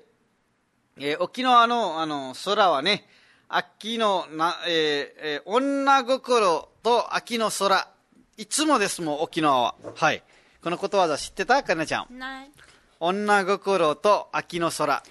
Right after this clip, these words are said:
Speaker 2: あー、女の子の心と、
Speaker 1: うん。
Speaker 2: あの、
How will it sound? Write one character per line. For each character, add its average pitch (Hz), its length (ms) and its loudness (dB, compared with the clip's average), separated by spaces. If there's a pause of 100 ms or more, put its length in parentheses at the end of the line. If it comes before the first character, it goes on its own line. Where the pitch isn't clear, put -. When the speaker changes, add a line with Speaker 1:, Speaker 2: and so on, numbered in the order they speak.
(140)
Speaker 2:
あ 320 800 2
ー、 - 40 0
女 349 260 0
の 349 200 -2
子 349 240 -4
の 320 220 -4
心 311 500 -4
と、 370 140 -2
Speaker 1:
う - 40 6
ん。 - 20 8
Speaker 2:
あ 208 420 6 (460)
の、 202 460 -16